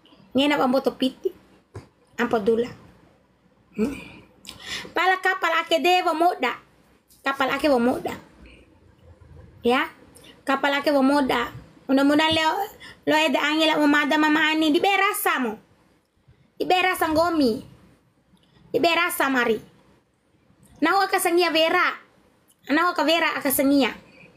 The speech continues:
Ya. Nau aka sengia, Arya. Sengia Vera Eseka. Vera Timur, nah. Tidak, dia bilang mudah-mudahan kalau saya ke Bima bisa bertemu dia. Saya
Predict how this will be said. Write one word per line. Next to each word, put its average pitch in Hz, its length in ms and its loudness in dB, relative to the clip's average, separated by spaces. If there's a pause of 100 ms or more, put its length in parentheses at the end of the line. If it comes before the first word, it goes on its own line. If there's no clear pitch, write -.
(1400)
Ya. 247 240 0 (880)
Nau 311 160 2
aka 320 80 0
sengia, 311 480 2
Arya. 233 240 0 (1800)
Sengia 277 400 0
Vera 277 320 0
Eseka. 247 400 -2 (400)
Vera 269 240 0
Timur, 277 400 2
nah. 240 160 0 (4000)
Tidak, 320 640 0
dia 294 160 0
bilang 277 480 2
mudah-mudahan 269 880 0
kalau 262 320 0
saya 262 240 0
ke 269 80 2
Bima 240 400 2
bisa 269 160 0
bertemu 240 320 0
dia. 262 400 2
Saya 247 160 0